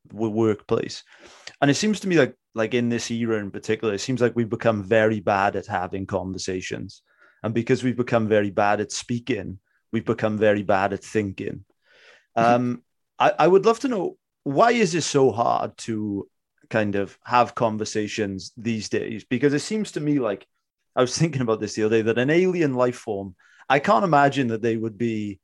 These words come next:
Speaker 1: as emotional or as tribal and as, <laughs> as complicated as,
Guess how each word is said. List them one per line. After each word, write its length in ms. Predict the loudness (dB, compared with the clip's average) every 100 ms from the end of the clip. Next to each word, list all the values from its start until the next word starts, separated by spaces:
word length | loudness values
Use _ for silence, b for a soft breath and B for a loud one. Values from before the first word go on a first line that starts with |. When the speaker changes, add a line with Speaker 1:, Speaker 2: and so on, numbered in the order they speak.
| -6
Speaker 1:
as 420 | 0 0 0 -6 -10 0
emotional 720 | 2 6 4 4 0 2 2
or 140 | 2
as 100 | 0
tribal 760 | -2 2 2 4 2 2 0 -2
and 140 | -2 -2
as, 260 | -4 -6 -8 -8
<laughs> 600 | -8 -6 -8 -8 -8 2
as 160 | 2 2
complicated 960 | 4 4 4 2 4 2 2 2 0
as, 280 | 0 -2 -6